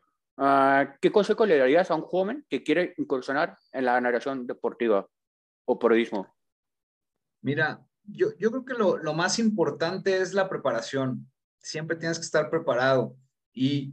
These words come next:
Speaker 2: y no preparado solamente en, en temas de, no sé, de comunicaci-, de comunicación o de la universidad, sino un poquito de todo en general, porque nunca sabes de qué te va a tocar hablar. O sea, aunque estés enfocado en el deporte,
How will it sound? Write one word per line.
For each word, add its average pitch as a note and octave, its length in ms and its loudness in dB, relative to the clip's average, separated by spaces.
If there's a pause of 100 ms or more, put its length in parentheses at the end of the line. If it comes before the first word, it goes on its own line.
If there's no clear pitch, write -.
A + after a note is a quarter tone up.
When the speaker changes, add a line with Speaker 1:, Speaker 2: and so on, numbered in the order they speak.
Speaker 2:
y D3 60 -4
no E3 200 -2
preparado F3+ 420 0
solamente F#3 840 -4
en, B2 580 -6 (120)
en B2 160 -10
temas D3+ 360 -2
de, A#2 560 2 (500)
no G#2 160 -16
sé, G#2+ 160 -10
de G#2 120 -6
comunicaci-, G2+ 760 -2
de G#2+ 140 -4
comunicación A2 720 -2
o B2 60 0
de A2+ 40 -4
la A2 80 -2
universidad, G#2+ 640 -6
sino B2 480 -6 (400)
un C#3 140 -4
poquito E3 340 -2
de D3 80 4
todo D#3+ 140 0
en E3+ 80 -2
general, C#3+ 640 0
porque A#2+ 260 -6
nunca D#3+ 340 -2
sabes F3 340 2
de D3 100 -2
qué D#3+ 100 -8
te E3+ 120 -2
va E3 80 4
a E3 60 -2
tocar D#3+ 280 -2
hablar. D#3+ 320 -2
O - 120 -20
sea, D3 120 -4
aunque C3 340 0
estés C3+ 220 -8
enfocado E3 380 -2
en E3+ 60 -2
el D#3+ 60 -4
deporte, E3+ 640 -2